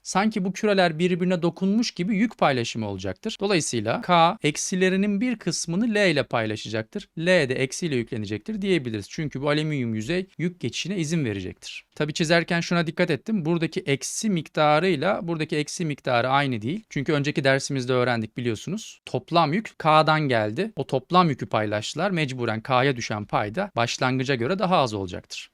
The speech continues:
Peki bunları tahta zemine koysaydık, yine K eksi L nötr. Bu tahta zemin yük geçişine izin vermeyeceği için koyduğumuz gibi geri alacaktık. K yine yoğun bir şekilde eksiyle yüklü. Şurada ne kadar varsa burada da o kadar var. L de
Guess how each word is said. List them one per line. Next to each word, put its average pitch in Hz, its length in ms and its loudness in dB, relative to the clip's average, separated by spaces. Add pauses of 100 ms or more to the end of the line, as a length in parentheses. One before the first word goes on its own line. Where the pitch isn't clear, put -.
Peki 180 240 -2
bunları 220 300 2
tahta 185 300 2
zemine 175 380 2
koysaydık, 110 640 -2
yine 151 260 -2
K 143 280 4
eksi 135 360 -4
L 123 160 4
nötr. - 400 -6 (100)
Bu 196 80 -2
tahta 190 340 0
zemin 175 300 0
yük 190 240 -2
geçişine 147 300 -2
izin 135 260 -2
vermeyeceği 139 560 2
için 180 260 -6
koyduğumuz 175 640 0
gibi 143 160 -4
geri 143 220 2
alacaktık. 101 540 -4
K 165 280 4
yine 165 240 -2
yoğun 143 480 2
bir 117 120 0
şekilde 107 440 -6
eksiyle 156 340 -4
yüklü. 165 400 -4 (160)
Şurada 156 280 -4
ne 156 140 0
kadar 131 260 2
varsa 120 400 0
burada 127 220 -4
da 113 40 0
o 113 100 -2
kadar 151 260 0
var. 151 300 -4 (100)
L 139 280 2
de 123 260 -2